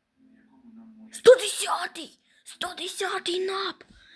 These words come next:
Що? Сто десятий випав? Зразу же, просто дивіться. Сто десятий, сюди просто його ставимо.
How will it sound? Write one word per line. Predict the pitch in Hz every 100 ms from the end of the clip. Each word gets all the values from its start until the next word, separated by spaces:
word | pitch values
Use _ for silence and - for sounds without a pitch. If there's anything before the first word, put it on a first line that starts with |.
| -
Що? | - - 440 440 427 -
Сто | - 381
десятий | 392 415 - 466 466 466 403
випав? | 427 453 403 294 - - -
Зразу | 330 415 415 381 330
же, | 302
просто | 339 403 - 302
дивіться. | 311 330 339 330 226 226 233 233 _ _ _ _ - - - - - -
Сто | - 349
десятий, | 330 330 320 330 330 254
сюди | - 247 311
просто | 311 294 294 262
його | 240 226
ставимо. | - 240 254 226